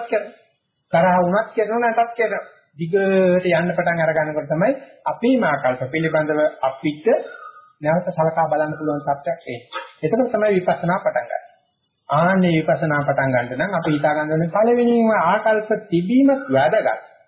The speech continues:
නමුත් මේ ආකල්ප වෙනස් වෙන්න පුළුවන් බව මුලින්ම තේරුම් අරගෙන තියෙනවා. තේරුම් නොත-, තේරුම් ගත්තේ නැත්නම් කවදාකවත් ඔහුට මේ ආකල්ප වලට බැඳෙන බැඳිල්ල ගැලවෙන්න බැරි වෙනවා. ඒක හරියට අර මේ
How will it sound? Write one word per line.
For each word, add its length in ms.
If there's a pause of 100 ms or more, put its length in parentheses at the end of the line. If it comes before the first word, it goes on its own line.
(220)
නමුත් 260
මේ 180
ආකල්ප 500
වෙනස් 340
වෙන්න 260
පුළුවන් 420
බව 240 (640)
මුලින්ම 600
තේරුම් 340
අරගෙන 280
තියෙනවා. 320 (440)
තේරුම් 300
නොත-, 420 (240)
තේරුම් 320
ගත්තේ 300
නැත්නම් 320
කවදාකවත් 800
ඔහුට 260 (1300)
මේ 220
ආකල්ප 460
වලට 300
බැඳෙන 360
බැඳිල්ල 500
ගැලවෙන්න 400
බැරි 200
වෙනවා. 180 (440)
ඒක 180
හරියට 340
අර 160 (640)
මේ 300